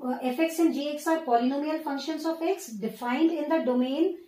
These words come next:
where g(x)' is not equal to zero.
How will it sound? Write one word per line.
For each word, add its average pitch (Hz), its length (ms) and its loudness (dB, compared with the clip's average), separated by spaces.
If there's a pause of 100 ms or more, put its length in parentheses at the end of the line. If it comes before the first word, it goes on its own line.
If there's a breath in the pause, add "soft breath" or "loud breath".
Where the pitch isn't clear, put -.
(180)
where 277 320 4
g(x)' 247 500 0
is 254 180 -2
not 240 320 -2
equal 220 260 -4
to 214 120 -4
zero. 180 340 -2